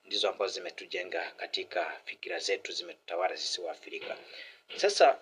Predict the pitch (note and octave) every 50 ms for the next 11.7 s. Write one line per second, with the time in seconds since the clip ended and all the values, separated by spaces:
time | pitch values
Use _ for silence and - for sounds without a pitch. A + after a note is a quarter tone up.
0 | - - G3 G#3+ A#3 G3 D#3+ D3 - - - - - - - A#2 G#2 F2+ D#2 -
1 | - - - - G2+ - - - G#3 G#3+ G#3+ G#3 F#3+ F3 F3 - - - - D3
2 | E3+ E3+ - - - - E3+ D#3+ D3 C#3 C3 B2 A2+ - - - D#3 D#3+ D#3+ C#3
3 | A#2 G#2+ B2+ D3+ D#3 D3 C3 A#2 A2 G#2 G2 F2+ F2 - - - - - - -
4 | - D#3 D3+ E3 G3 G#3+ G#3 E3+ C#3 A2 G#2+ G#2+ G#2+ G2+ F#2 - - - _ _
5 | _ _ _ _ _ _ _ _ _ _ _ _ - G#2 G2+ G#2+ - - - A2+
6 | A#2+ C3+ D3+ D3 - - C#3+ C3+ - - - - - - C#3 D3 C3+ B2 A2 G#2+
7 | - A2 G#2+ B2+ C#3 C#3 B2+ - - A2+ A#2+ C3+ C#3+ C#3 - - D#3 D3 C3 C3+
8 | D3 D#3 E3 E3 - - - - - - - - - _ _ _ _ _ _ _
9 | _ _ _ _ _ _ _ _ _ _ _ _ _ _ _ _ _ - A2+ G#2
10 | - - - B2+ C#3 C3+ B2 A#2 A#2 C3+ D3 D3+ C#3 A#2+ A2+ A2+ G#2 - A#2 A2+
11 | A#2+ C#3 D#3 D#3+ D#3+ - - - B2 C#3+ F3 F3 E3+